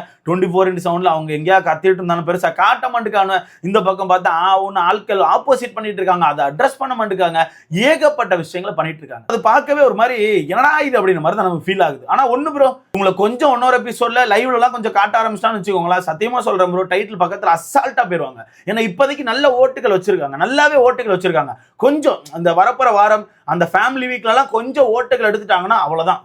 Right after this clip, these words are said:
அசால்ட்டா கப்பு பக்கத்துல போய் நின்றுவாங்க. ஓட்டுகள் தான் ப்ரோ கடைசியில பேசும். கடைசி வரத்துக்கு நீங்க கண்டென்ட் கிவர், அதை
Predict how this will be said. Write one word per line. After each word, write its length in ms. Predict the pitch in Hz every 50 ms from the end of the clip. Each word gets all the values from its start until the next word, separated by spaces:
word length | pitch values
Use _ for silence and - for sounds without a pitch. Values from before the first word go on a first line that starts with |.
| _ -
அசால்ட்டா 460 | 160 156 - - 226 214 214 208 247 233 240
கப்பு 180 | 185 175 175 202 180
பக்கத்துல 280 | 185 165 170 156 180 190
போய் 120 | 190 175 165
நின்றுவாங்க. 380 | 170 165 160 151 143 147 185 226 - - _ _ _ - 185
ஓட்டுகள் 420 | 240 277 277 269 - 277 277 254 240
தான் 120 | 240 247 254
ப்ரோ 100 | 254 247 220
கடைசியில 320 | 208 214 226 220 226 208 180 185 185
பேசும். 360 | 185 180 185 175 156 147 135 - _ _ _ _ _ _ 180
கடைசி 260 | 190 233 247 247 247 254
வரத்துக்கு 340 | 226 220 226 262 247 233 226
நீங்க 160 | 226 226 214 190 - - - - 180 165 202
கண்டென்ட் 400 | 208 226 214 - 254 247 220 185
கிவர், 300 | 214 214 196 214 220 226 220 190 185
அதை 140 | 190 220